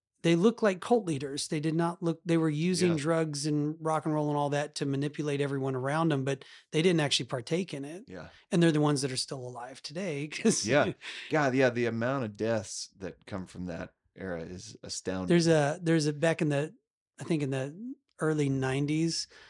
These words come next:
Speaker 1: they did, like, a, some sort of re-, we did, at our church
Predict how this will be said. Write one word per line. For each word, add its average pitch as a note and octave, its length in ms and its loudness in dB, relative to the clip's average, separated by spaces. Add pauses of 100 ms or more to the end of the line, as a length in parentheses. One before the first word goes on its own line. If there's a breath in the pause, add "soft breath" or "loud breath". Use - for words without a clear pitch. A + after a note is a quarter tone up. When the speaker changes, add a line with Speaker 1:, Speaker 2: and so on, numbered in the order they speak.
(300 loud breath)
Speaker 1:
they D3+ 140 0
did, D3 180 2
like, C#3+ 220 0
a, B2+ 340 -6 (1400)
some C4+ 180 4
sort G#3+ 240 4
of C#3+ 280 2
re-, E3 200 2
we E3 380 -2
did, E3 300 -4
at E3+ 120 2
our D3 120 2
church E3+ 520 -2